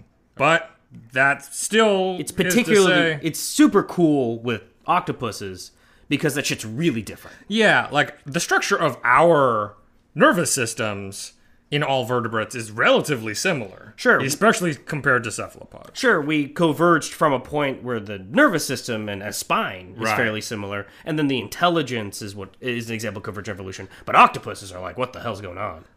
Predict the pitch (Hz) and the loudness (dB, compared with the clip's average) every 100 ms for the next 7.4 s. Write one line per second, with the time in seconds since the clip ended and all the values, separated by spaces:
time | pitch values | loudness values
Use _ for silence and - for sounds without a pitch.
0 | - 131 156 123 101 123 127 151 143 147 | -10 2 4 4 0 -6 -4 -4 -2 -4
1 | 147 - 160 131 127 131 120 - 131 127 | -4 -2 0 0 0 0 -2 -2 0 0
2 | 120 - 120 120 117 110 107 101 101 104 | -2 -4 -4 -4 -4 -4 -2 -2 -6 -8
3 | 113 107 117 113 - - 160 139 117 110 | -6 -2 -2 -2 -2 -2 -2 -2 -4 -8
4 | - - 147 156 160 196 151 120 113 110 | -14 -6 0 2 4 2 0 -4 -4 -4
5 | 107 120 107 - 113 101 117 110 - 131 | -2 -2 -4 -6 -8 -6 -8 -6 -2 0
6 | 110 110 101 95 - 95 92 92 _ - | -2 -8 -8 -8 -10 -12 -14 -18 _ -12
7 | 120 - 170 | -10 -6 -6